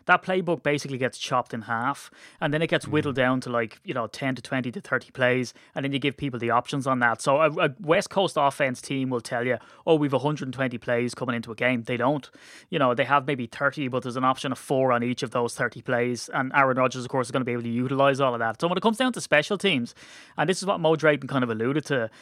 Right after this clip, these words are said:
Speaker 1: is that you can put experienced players there um, but when it comes to scheme and when it comes to, you know, your job assignment, th-, that's not easily picked up. They have a learning
Speaker 2: Mm.
Speaker 1: curve when they come into this as well, because they're playing a, a completely different,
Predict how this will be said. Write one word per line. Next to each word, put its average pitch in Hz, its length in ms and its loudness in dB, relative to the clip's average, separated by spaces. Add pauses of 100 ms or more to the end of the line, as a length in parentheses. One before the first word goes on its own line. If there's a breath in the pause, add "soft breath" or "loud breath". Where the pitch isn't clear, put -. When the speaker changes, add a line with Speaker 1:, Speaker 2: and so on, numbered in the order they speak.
(160 loud breath)
Speaker 1:
is 143 140 -4
that 160 180 0
you 180 80 2
can 170 200 -4
put 214 200 0
experienced 165 680 0
players 131 460 0
there 127 360 -4 (360 soft breath)
um, 151 200 4
but 151 120 2
when 160 140 4
it - 100 -2
comes 196 360 0
to 160 220 0
scheme 156 560 -2
and 131 140 0
when 131 100 0
it 123 80 -6
comes 147 320 -6
to, 135 260 -2
you 151 140 -6
know, 135 160 0
your 123 160 -4
job 131 280 2
assignment, 131 440 0 (260 soft breath)
th-, 208 160 -8
that's 214 220 0
not 240 140 2
easily 180 380 0
picked 139 280 -4
up. 165 220 2
They 202 240 2
have 196 180 4
a 185 80 4
learning 156 320 2
Speaker 2:
Mm. - 40 -8
Speaker 1:
curve 139 200 4
when 131 100 -4
they 127 100 2
come 135 140 -4
into 131 140 0
this 123 200 -4
as 117 100 -10
well, 143 160 4
because 139 240 -2
they're 135 80 -6
playing 135 240 0
a, 131 320 -4
a - 40 -2
completely 143 360 -4
different, 127 380 -2